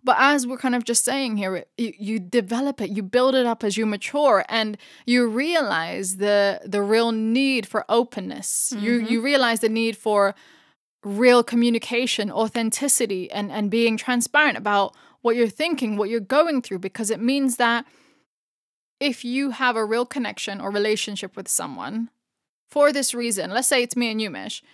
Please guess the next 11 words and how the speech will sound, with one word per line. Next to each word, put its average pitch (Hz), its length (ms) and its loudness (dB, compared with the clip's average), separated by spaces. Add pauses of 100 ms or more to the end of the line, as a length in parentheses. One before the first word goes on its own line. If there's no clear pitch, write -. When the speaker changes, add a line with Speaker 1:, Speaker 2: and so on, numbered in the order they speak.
Speaker 2:
Mm. 214 280 -8 (260)
Speaker 1:
I 262 120 2
cannot 269 760 0 (760)
be, 214 540 -2 (960)
I 220 60 -6
guess, 214 160 -2
close 240 460 2
with 254 140 0
you. 262 240 0
I 240 120 -2
cannot 240 560 0